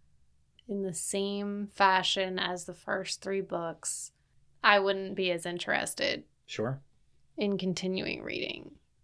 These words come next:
Speaker 1: Also, it's like, I am taking a long time with it. It takes forever for anything to happen.
Speaker 2: Right.
Speaker 1: So it took three books that are over seven hundred pages long to get to this point where I'm like,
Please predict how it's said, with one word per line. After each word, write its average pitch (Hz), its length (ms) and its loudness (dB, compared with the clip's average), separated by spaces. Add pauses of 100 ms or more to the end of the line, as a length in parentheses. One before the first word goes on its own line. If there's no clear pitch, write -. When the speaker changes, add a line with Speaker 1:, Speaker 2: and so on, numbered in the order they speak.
(100)
Speaker 1:
Also, 269 280 6
it's 302 160 4
like, 226 340 4 (600)
I 220 120 6
am 208 200 0
taking 214 340 -2
a 240 60 -10
long 254 220 -6
time 262 240 -4
with 269 140 -6
it. 277 240 -2 (680)
It 214 180 0
takes - 380 -2
forever 208 400 6
for 202 140 0
anything 185 300 0
to 175 60 -4
happen. - 440 -6 (340)
Speaker 2:
Right. 101 320 2 (220)
Speaker 1:
So 226 280 8
it 220 220 6
took 240 360 4 (1080)
three 262 240 4
books 214 460 6
that 196 200 4
are 196 360 2
over 202 500 2 (140)
seven 196 280 2
hundred 196 260 2
pages 185 320 0
long 165 460 -2 (260)
to - 100 0
get 180 180 0
to 196 100 -6
this 185 180 0
point 180 300 -4
where 175 140 -8
I'm 175 120 -8
like, 170 260 -10